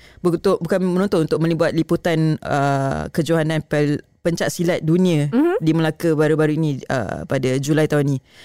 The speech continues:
Speaker 1: Jadi, salah satu perkara yang berlaku adalah, uh,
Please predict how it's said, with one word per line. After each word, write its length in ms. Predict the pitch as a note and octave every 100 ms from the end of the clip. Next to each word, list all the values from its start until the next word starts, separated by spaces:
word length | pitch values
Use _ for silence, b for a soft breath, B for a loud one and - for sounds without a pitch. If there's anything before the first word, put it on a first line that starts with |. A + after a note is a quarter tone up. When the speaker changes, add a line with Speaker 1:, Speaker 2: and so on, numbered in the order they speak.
| B B
Speaker 1:
Jadi, 320 | - G3 A#3 -
salah 320 | - F3+ F#3 F#3+
satu 560 | G3 - G3+ G3 F#3+
perkara 320 | - F#3 G#3+
yang 80 | A3
berlaku 400 | F#3+ F#3 A3 G3
adalah, 320 | E3 D3+ D3+ D3 B B B B B
uh, 560 | C#3 C3+ C#3 C#3 C3